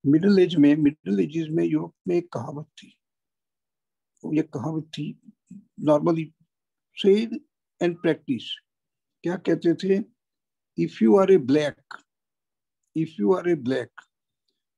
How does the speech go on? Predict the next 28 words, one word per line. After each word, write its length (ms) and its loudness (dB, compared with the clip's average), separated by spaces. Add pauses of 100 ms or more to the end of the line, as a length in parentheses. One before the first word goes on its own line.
(100)
or 200 2
a 120 2
Jew 360 -16 (1000)
or 160 -2
a 100 4
woman, 440 -6 (960)
you 100 -4
have 180 -8 (100)
to 100 -2 (120)
prove 300 2
yourself 520 0
to 360 -8
be 140 0 (100)
gold 360 4 (880)
to 60 -6
be 200 -4
accepted 480 -8
as 100 -6 (140)
silver।" 280 -8 (1040)
अगर 160 0
बरोबर 500 -2
सोने 360 0
हो 180 0
नहीं, 240 0
if 60 -4
you 160 -6
are 180 -2
gold, 340 2